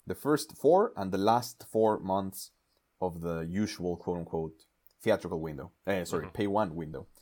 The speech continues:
Speaker 1: Which left the, the middle ten months kind of in limbo. And last week, we didn't know what they were gonna do. Again, because news don't care about stock in development.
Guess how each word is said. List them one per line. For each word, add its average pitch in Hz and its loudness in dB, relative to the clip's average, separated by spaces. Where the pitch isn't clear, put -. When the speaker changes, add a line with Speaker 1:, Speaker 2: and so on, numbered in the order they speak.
Speaker 1:
Which 117 0
left 135 8
the, 110 0
the 101 4
middle 107 2
ten 101 -4
months 98 -4
kind 92 -2
of 90 -6
in 87 -4
limbo. 90 -2
And 90 -4
last 87 -4
week, 175 2
we 110 2
didn't 104 2
know 92 -4
what 87 -2
they 85 -4
were 80 -4
gonna 87 -6
do. 180 0
Again, 92 -4
because 90 -6
news 90 -6
don't 87 -6
care 82 -4
about 78 -6
stock - -12
in 80 -12
development. 110 -2